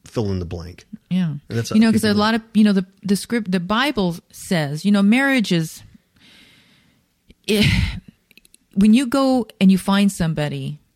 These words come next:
Speaker 2: that you wanna spend the rest of your life with, you cannot think of it as, "Well, you know, if it works out, we'll stay together, blah, blah, blah, blah. If not, you know, there's a way to, we can divorce."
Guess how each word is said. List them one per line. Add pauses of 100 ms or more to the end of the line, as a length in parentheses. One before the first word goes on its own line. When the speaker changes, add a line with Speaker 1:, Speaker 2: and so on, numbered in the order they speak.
(140)
Speaker 2:
that
you
wanna
spend
the
rest
of
your
life
with, (440)
you
cannot
think
of
it
as,
"Well, (380)
you
know, (220)
if
it
works
out,
we'll
stay
together,
blah,
blah,
blah,
blah.
If
not,
you
know, (100)
there's
a
way
to, (220)
we
can
divorce."